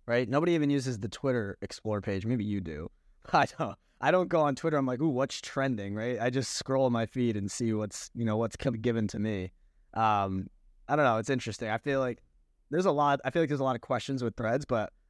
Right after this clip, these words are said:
I think the, if we're gonna take anything from this is we're aware, right? We're aware that what's happening. We're not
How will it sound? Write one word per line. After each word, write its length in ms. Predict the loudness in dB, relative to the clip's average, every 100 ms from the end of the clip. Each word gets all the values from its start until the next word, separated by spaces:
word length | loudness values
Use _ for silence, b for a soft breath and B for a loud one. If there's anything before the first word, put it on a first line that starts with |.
| _ _ _ -4
I 80 | 0
think 220 | 0 0
the, 280 | 0 0 0
if 80 | 0
we're 80 | 0
gonna 140 | 0
take 220 | 0 -2
anything 260 | 0 -2 -2
from 160 | 0 0
this 200 | 0 -2
is 200 | -6 -8 -20 -20 _ _ _ _
we're 220 | 0 2 4
aware, 460 | 2 0 0 -4 _ -20 -20 -6
right? 300 | 0 2 0 -2
We're 180 | -2 0
aware 420 | 0 0 2 2
that 240 | 0 -2
what's 180 | -2 0
happening. 420 | 0 0 0 0
We're 100 | 0
not 300 | 0 0 -4